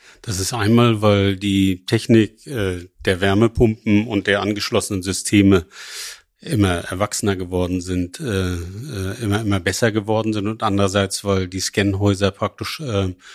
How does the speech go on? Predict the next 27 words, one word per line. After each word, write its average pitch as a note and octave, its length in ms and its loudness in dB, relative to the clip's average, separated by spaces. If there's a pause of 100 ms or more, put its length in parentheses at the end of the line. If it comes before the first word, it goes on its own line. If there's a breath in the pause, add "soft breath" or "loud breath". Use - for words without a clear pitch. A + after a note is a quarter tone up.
(120)
so, G#2+ 340 -2
so - 280 -4
sehr F#2+ 220 0
gut F#2+ 180 -8
gebaut G2 440 -4
sind, - 200 -16
also - 160 -20
stark - 340 -4
gedämmt G#2+ 440 -2
sind G2 320 2
durch G2+ 180 -6
ihre G#2+ 180 -4
Bauweise G2+ 540 0
schon G#2+ 380 -4
und G2 180 -12
keine G2+ 300 -4
weiteren G2 440 -8
technischen G2+ 680 -4 (380 loud breath)
Kunststückchen G#2 640 0
haben G2 220 0
müssen, G#2+ 260 -2
sondern F#2+ 300 -2
unsere F#2 300 -12
Wände G2 240 -4
sind A2 200 -8
einfach G2+ 400 -8
mega G2 320 -8